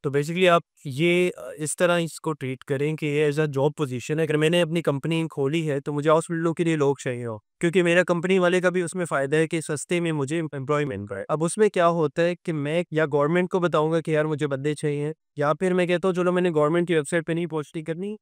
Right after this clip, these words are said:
मैं अपनी वेबसाइट पे लगा देता हूँ।" अब मैंने अपनी वेबसाइट पे, अपनी कंपनी की वेबसाइट पे वो चीज़ पब्लिश कर दी है। अब अगर मुझे कंपनी वेबसाइट से कुछ आता है, तो उसमें चांसेस ऑटोमेटिकली ज़्यादा हो जाएंगे, क्योंकि गवर्नमेंट की हर कोई देख रहा है, ठीक है। वो ये जो तीन वेबसाइट्स हैं, बहुत अच्छी वेबसाइट्स हैं, बहुत हाउस बिल्डर पोजीशन है, लेकिन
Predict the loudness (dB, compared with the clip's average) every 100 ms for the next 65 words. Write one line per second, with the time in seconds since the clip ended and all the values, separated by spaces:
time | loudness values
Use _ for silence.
0 | -2 0 2 4 4 2 0 -2 0 -2
1 | -2 -6 -10 -14 -6 -4 2 2 4 2
2 | 2 2 2 2 -2 0 -4 -2 -2 -2
3 | -2 -2 0 -2 -2 -4 -2 -2 -2 -4
4 | -6 -6 -4 -4 -4 -6 -6 -6 -8 -10
5 | -8 -2 4 4 4 0 -4 _ -6 -2
6 | 0 2 0 0 0 0 0 0 0 -2
7 | -4 -4 -4 -2 -2 -2 -4 -6 -2 -2
8 | -2 -2 2 2 2 -2 -2 -4 -4 -4
9 | -2 -2 -2 -2 -2 -4 -4 -2 0 2
10 | 2 2 2 -2 -2 0 0 0 -2 -6
11 | -14 -12 -6 -2 0 0 -2 -2 0 0
12 | 0 0 2 2 0 -4 -2 0 4 2
13 | 2 -2 -4 -2 -4 -2 -2 0 0 0
14 | -2 -4 -2 -4 -4 -4 -4 -4 -4 -4
15 | -2 -2